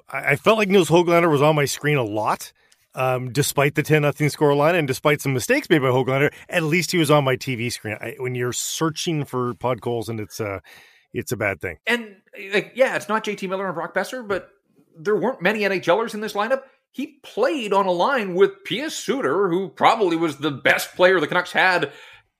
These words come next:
Speaker 2: you know, at least in terms of N H L goal scoring and
Speaker 1: Resume.
Speaker 2: pedigree and all.
Speaker 1: Yeah,
Speaker 2: Yeah.
Speaker 1: yeah.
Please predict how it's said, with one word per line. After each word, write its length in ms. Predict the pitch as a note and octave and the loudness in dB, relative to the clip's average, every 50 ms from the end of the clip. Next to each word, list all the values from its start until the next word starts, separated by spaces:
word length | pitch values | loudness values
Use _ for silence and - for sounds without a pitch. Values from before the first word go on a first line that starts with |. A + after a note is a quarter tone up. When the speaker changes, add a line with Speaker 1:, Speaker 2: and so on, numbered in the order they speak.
| _ | _
Speaker 2:
you 180 | - - - D#3 | -2 2 4 4
know, 160 | C3 C#3+ D3+ D#3+ | 4 4 2 4
at 180 | F3+ F3+ - | 2 2 2
least 180 | F3 F3 D3 - | 2 -2 -2 -2
in 80 | D#3+ B2+ | -4 -4
terms 340 | - C3+ D3 D#3+ C#3+ A#2+ A#2+ | -2 -2 -2 -2 -2 -2 0
of 260 | C3 B2+ A#2+ A2 - | 0 0 0 0 -2
N 120 | - D#3 | -2 -2
H 140 | D3+ D3 - | -2 0 0
L 100 | C3+ A2 | 0 0
goal 200 | G#2+ D#3 G3+ G#3+ - | 2 2 2 2 0
scoring 580 | - - G3+ F#3 E3 D#3+ D#3 D3 C#3 B2+ C3 | 0 0 2 4 4 4 4 2 0 0 -2
and 240 | C3 B2 A#2+ A#2 G#2+ A#2 | -4 -4 -4 -6 -6 -2
Speaker 1:
Resume. 320 | B2 D#3 G3 G3+ - - | 0 2 2 2 0 0
Speaker 2:
pedigree 180 | - - D#3 D3+ | -2 -2 0 0
and 80 | D3+ | 0
all. 140 | D#3+ F3+ - - | -2 -4 -4 -2
Speaker 1:
Yeah, 240 | - D#3 E3+ D#3 - - | 0 2 2 2 0 2
Speaker 2:
Yeah. 220 | D#4+ C#4 F#3+ F#3 | 4 4 4 4
Speaker 1:
yeah. 60 | F3+ | 2